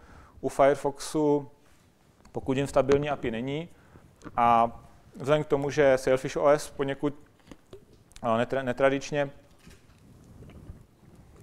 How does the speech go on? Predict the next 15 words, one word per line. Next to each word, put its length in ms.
používá 400
Firefox 460
jako 220
jádro 280
pro 140
svůj 320
primární 520
WebView, 420
tak 460
v 40
zásadě 340
pokaždé, 400
když 180
je 60
potřeba 680